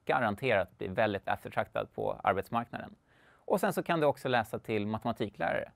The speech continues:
Till exempel för gymnasiet eller för, till högstadiet. Sen vill jag också bara nämna det här spåret som jag just nu är på.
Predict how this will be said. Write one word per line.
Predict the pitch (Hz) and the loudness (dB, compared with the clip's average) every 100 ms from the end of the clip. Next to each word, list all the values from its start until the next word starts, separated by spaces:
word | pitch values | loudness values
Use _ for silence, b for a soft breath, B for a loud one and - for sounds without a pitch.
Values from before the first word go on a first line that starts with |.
| _ | _
Till | - 165 | -6 -4
exempel | - 151 - 131 | 0 0 0 -2
för | - 117 | 2 2
gymnasiet | 113 117 185 180 180 180 b b | 2 0 -2 -2 -4 -4 b b
eller | 135 131 127 | 0 2 0
för, | - 120 117 - - | 0 0 0 -4 -6
till | 120 | 0
högstadiet. | 117 - - 139 - - - - _ _ b b b b | 2 2 2 -2 0 -4 -8 -20 _ _ b b b b
Sen | - 190 | 0 4
vill | |
jag | 185 | 4
också | - | 4
bara | 147 151 | 2 4
nämna | 151 143 185 170 | 4 2 0 -2
det | - | 2
här | 123 | 2
spåret | - - 113 - | 2 0 0 0
som | 135 | 0
jag | 196 143 | 2 2
just | 101 | 0
nu | 101 95 | -4 -6
är | 90 | -6
på. | - 104 | -2 -4